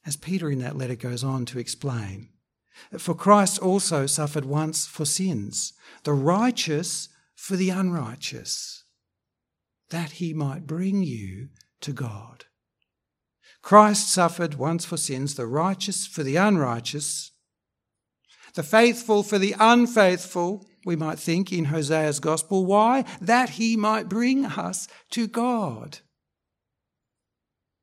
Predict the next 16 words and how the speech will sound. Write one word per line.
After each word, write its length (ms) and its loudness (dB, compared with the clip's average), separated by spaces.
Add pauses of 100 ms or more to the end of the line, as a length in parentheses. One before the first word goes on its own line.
(400)
Jezreel, 800 4 (180)
popping 300 0
up 140 2
again 240 0
at 120 -6
the 220 4
end 160 6
of 220 -6
chapter 320 -6
one 200 0
in 120 -2
Hosea. 680 -8 (240)
Jezreel 420 2
can 160 -2
also 400 -2
mean 400 -2